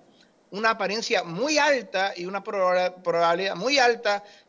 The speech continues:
de que sea posiblemente una falsa bandera, porque me parece altísimamente improbable que las medidas de seguridad de Correo y del Ministerio no funcionen.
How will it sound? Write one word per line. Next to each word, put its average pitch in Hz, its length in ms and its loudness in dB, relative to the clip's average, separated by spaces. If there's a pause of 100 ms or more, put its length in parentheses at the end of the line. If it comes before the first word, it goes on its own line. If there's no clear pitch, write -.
(120)
de 175 180 -2
que 175 120 -4
sea 202 460 0
posiblemente 208 680 -4
una 190 140 -2
falsa 185 280 -2
bandera, 185 360 0
porque 165 200 -2
me 165 100 -2
parece 185 340 0
altísimamente 220 840 -2
improbable 190 920 2
que 170 120 2
las 170 120 2
medidas 196 420 0
de 202 100 -6
seguridad 190 480 -2
de 190 140 -6
Correo 185 420 -2
y 175 40 -2
del 170 100 2
Ministerio 170 680 -2
no 156 200 -2
funcionen. 165 580 -2